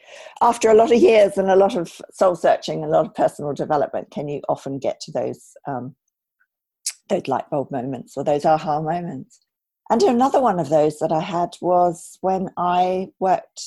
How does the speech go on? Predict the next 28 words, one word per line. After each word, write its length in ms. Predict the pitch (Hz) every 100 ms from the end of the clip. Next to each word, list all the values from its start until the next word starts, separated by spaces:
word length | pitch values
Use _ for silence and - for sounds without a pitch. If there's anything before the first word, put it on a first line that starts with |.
| - _ - -
um, 260 | 185 156
decided 460 | - 202 240 208 165
to 100 | 180
work, 460 | 175 160 - _ _ -
you 80 | 165
know, 140 | -
and 160 | 156 156
I 60 | 160
did 160 | 170
a 20 | 170
lot 160 | 175
of 140 | 156 - _ -
extra 640 | - - - - 170 160 - _ _ _ _
different 300 | 190 185 143
training 580 | - 208 202 123 - 160 _ _ _ -
in 100 | 170
holistic 400 | 202 156 - -
therapies 440 | 160 156 151 151
and 100 | 156
wellbeing 380 | 147 147 156 151
coaching 680 | - 139 - 143 147 143 - _ _ _ 127
and 320 | 143 135 - -
working 400 | 139 - 156 143 143
as 160 | -
an 100 | 143
energy 320 | 147 143 147
alignment 420 | 135 139 147 135 -
method 340 | 127 -